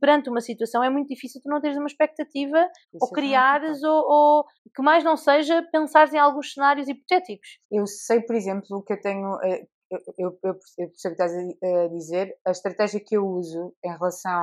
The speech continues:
Speaker 2: à expectativa, se for, imagina, que é um projeto que temos para fazer, como foi o POD.
Speaker 1: Sim.
Speaker 2: Nós tínhamos que começar rápido, porque se eu tiver muito tempo para carburar, eu vou acabar por arranjar uma estratégia mental que me faça desistir daquilo.
Speaker 1: Ok.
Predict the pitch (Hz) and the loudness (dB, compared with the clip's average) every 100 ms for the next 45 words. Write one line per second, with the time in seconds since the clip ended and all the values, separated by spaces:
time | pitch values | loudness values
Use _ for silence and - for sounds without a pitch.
0 | 170 170 165 - 170 185 185 165 170 - | -2 -4 -8 -8 -8 -8 -10 -10 -10 -4
1 | 180 175 175 165 175 156 - 240 226 220 | -4 -4 -8 -8 -10 -8 0 0 0 0
2 | 220 220 - 214 - 202 196 180 208 196 | -2 -2 -8 -8 -8 -6 -4 -4 -6 -4
3 | 214 208 202 165 151 _ _ - 190 175 | -4 -2 0 0 -2 _ _ -8 -6 -6
4 | 180 202 185 - 185 185 175 175 165 165 | -8 -10 -10 -12 -8 -4 -2 -2 -4 -6
5 | 156 _ _ 175 202 190 185 185 208 254 | -14 _ _ -8 -8 -4 -2 0 0 -2
6 | 254 _ 214 196 - _ 185 202 180 170 | -4 _ -6 -6 -12 _ -6 -4 -4 -2
7 | 165 165 240 269 190 180 160 175 190 196 | 0 0 -2 -6 -8 -8 -8 -4 -2 -2
8 | 196 190 196 208 208 226 208 196 208 185 | -4 -2 2 2 0 -4 -4 -4 -8 -2
9 | 202 175 156 151 - 185 190 180 208 190 | 0 0 -4 -12 -18 -10 -8 -2 -2 -2
10 | 196 196 185 214 240 254 254 226 220 233 | -6 -6 0 4 4 2 -4 -10 -4 -2
11 | 240 226 - - 214 214 208 202 185 185 | -2 -8 -14 -8 -2 0 0 -2 -2 -4